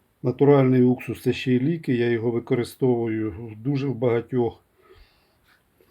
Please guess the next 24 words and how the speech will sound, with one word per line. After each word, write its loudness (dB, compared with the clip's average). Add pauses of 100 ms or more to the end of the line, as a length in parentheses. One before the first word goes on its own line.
(1600)
е, -8
приміняю 2
в -12
дуже -6
багатьох -2
случаях, 0 (800)
коли 0
навіть 2
розведений, 0
хоч -8
і -4
в -2
очі 0
закапую -2
його, -6
ну, -6
пощипав -2
усе, -6
і -4
всі -6
болячки -4
пройшли. -6
Навіть -2
сварка, -2